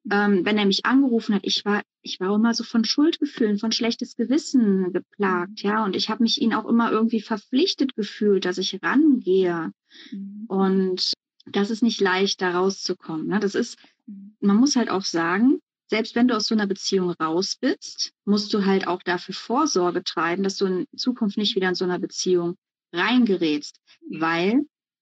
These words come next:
Speaker 1: dir wird immer so lange etwas passieren in deinem Leben, bis du etwas für dich aufgelöst hast, bis du es
Speaker 2: Absolut. Das
Speaker 1: für
Speaker 2: ist
Speaker 1: dich
Speaker 2: alles, was man
Speaker 1: geklärt hast.
Speaker 2: durchschaut hat, ne? Und
Speaker 1: Ja. Und ich bin
Speaker 2: was man
Speaker 1: danach,
Speaker 2: gelernt hat. Mhm.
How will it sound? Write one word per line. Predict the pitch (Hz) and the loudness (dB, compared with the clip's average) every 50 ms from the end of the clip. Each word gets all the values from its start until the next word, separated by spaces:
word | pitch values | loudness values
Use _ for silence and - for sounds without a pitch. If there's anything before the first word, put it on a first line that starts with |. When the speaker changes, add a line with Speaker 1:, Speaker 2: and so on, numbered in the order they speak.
| _ _ _ _ _ | _ _ _ _ _
Speaker 1:
dir | - 190 214 202 202 | -2 0 2 2 2
wird | 214 208 - - | 2 0 -2 2
immer | - 262 254 247 220 | 4 4 4 4 2
so | 202 202 233 269 | 0 0 2 2
lange | 285 269 262 262 254 233 - | 2 4 4 4 4 4 2
etwas | 208 - - 196 202 - | -2 -4 -4 -6 -6 -6
passieren | _ 190 180 - - 285 302 285 226 | _ -8 -8 -4 0 2 4 4 4
in | 196 | 4
deinem | 190 185 180 185 | 2 2 2 2
Leben, | 180 180 180 180 180 | 2 2 2 2 0
bis | 208 202 - | -2 -2 -2
du | - 190 | -2 -4
etwas | 196 - 196 196 - - | -4 -2 -4 -4 -4 -6
für | - | -4
dich | 196 196 - - - | -4 -2 -2 -2 -2
aufgelöst | 190 214 202 - - - 180 175 170 165 - - - | -4 -4 -4 -4 -2 -2 0 0 0 -2 -4 -4 -6
hast, | - - 202 - - - - _ _ _ | -8 -10 -12 -12 -12 -14 -14 _ _ _
bis | - 202 - | -6 -6 -4
du | - 196 190 | 0 0 0
es | 196 190 - 196 202 - - - | 0 0 -4 -6 -10 -14 -16 -18
Speaker 2:
Absolut. | - _ _ _ _ - | -20 _ _ _ _ -20
Das | - - - | -20 -8 -6
Speaker 1:
für | 214 | -4
Speaker 2:
ist | - 233 | 0 0
Speaker 1:
dich | 294 | 0
Speaker 2:
alles, | 349 - - | 0 0 -2
was | - | -4
man | - | -6
Speaker 1:
geklärt | 226 233 240 247 277 240 233 | -4 -2 0 0 0 0 -2
hast. | 226 208 - 175 - | -4 -6 -6 -6 -8
Speaker 2:
durchschaut | - 226 254 294 - - 226 | -8 -6 -4 -4 -2 -2 -4
hat, | 180 180 - - - | -4 -6 -8 -8 -8
ne? | 208 196 214 247 294 - | -6 -2 -2 -2 -2 -2
Und | - 202 202 196 - - | -4 -4 -2 -2 -2 0
Speaker 1:
Ja. | 208 214 196 - - _ _ _ _ _ _ _ _ _ _ _ _ _ _ - | 0 0 0 -2 -6 _ _ _ _ _ _ _ _ _ _ _ _ _ _ -2
Und | - 226 226 - | 0 0 2 0
ich | - - | -2 -2
bin | - 330 370 | 0 2 2
Speaker 2:
was | 320 262 | 4 2
man | 226 202 | 2 2
Speaker 1:
danach, | 190 185 190 226 - | 2 2 2 0 0
Speaker 2:
gelernt | 202 202 208 202 208 208 202 - | 0 -2 -2 -2 -2 -2 -2 -2
hat. | 208 190 196 - 233 | -4 -6 -6 -6 -2
Mhm. | - - 214 208 208 240 - - | 2 2 4 4 2 0 -4 -6